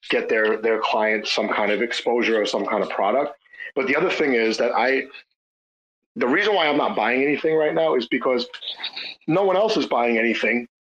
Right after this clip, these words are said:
now that people got slaughtered, uh, with Terra. And all that liquidity that was, maybe, maybe you did the right thing and you were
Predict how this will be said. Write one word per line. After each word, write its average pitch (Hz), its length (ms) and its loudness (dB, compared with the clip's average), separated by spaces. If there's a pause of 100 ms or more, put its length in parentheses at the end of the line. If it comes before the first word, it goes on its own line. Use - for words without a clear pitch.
now 131 220 2
that 127 240 0 (720)
people 165 220 0
got 143 140 0
slaughtered, 143 680 0 (400)
uh, 110 80 0 (100)
with 120 240 0
Terra. - 380 0 (500)
And 131 380 0 (200)
all 170 180 0
that 151 180 2
liquidity 147 600 2
that 117 300 0
was, 110 320 0
maybe, 127 420 0 (100)
maybe 151 220 0
you 156 60 0
did 151 120 0
the 143 80 0
right 127 240 0
thing 120 260 0
and 110 80 0
you 110 120 2
were 107 180 0